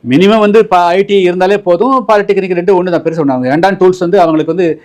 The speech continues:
சில இயந்திரங்கள் என்ன மேக்ஸிமம் ரோபாட்டிக் தான் ஹேண்டில் பண்ணும். இவங்க அசிஸ்ட் தான் பண்ணுவாங்க.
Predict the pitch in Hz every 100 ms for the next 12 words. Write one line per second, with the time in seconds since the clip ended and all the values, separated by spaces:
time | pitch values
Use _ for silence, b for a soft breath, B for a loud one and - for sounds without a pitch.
0 | B - 156 185 185 170 160 165 160 156
1 | 190 165 170 170 151 185 160 147 131 160
2 | 147 123 110 104 b b b 135 170 175
3 | 170 196 202 214 196 160 135 98